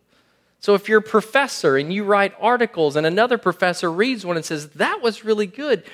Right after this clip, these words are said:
you know the feeling of what that, of what that does to your soul. We understand why David is so moved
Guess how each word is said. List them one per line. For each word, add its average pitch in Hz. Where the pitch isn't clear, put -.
you 214
know 302
the 311
feeling 240
of 190
what 233
that, -
of -
what 254
that 190
does 220
to -
your 180
soul. 269
We 208
understand 226
why 196
David 190
is 170
so 196
moved 180